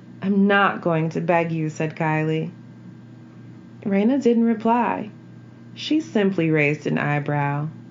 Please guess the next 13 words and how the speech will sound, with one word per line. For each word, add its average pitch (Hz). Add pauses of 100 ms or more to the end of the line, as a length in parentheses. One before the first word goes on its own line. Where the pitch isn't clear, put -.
(640)
"Come 302
on," 262
said 170
Kylie. 160 (1160)
Raina 185
just 254
stood 247
there, 160 (600)
silently, 165 (500)
with 196
her 208
arms 190
crossed. 165